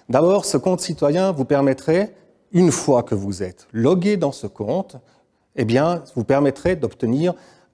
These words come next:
euh, les, les prestations qui vous sont réellement attribuées.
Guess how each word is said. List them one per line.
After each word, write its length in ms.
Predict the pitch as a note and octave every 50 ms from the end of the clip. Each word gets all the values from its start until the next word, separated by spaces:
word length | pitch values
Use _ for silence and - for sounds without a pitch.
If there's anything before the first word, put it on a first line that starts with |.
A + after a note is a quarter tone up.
| -
euh, 400 | B2 A2+ G#2+ G#2+ A2 G#2+ G#2+ A2 A2+ B2 -
les, 420 | C3 A2 G#2+ A2 G#2 G#2 G#2 G2+ G2
les 300 | G#2+ G#2 G2+ F#2 F#2+ -
prestations 640 | - - - - - - G#2+ - - - G3 A3+
qui 160 | A3+ - - B2
vous 160 | A2+ A#2 G#2+
sont 240 | - - F3+ F#3 - - - _ -
réellement 720 | A2+ A2+ B2 F3 G#3+ G#3+ G3 D#3+ C#3 A#2+ A2+ G#2 - - -
attribuées. 560 | - B2 - - - A#2 G2 G2+ F2+ E2+ E2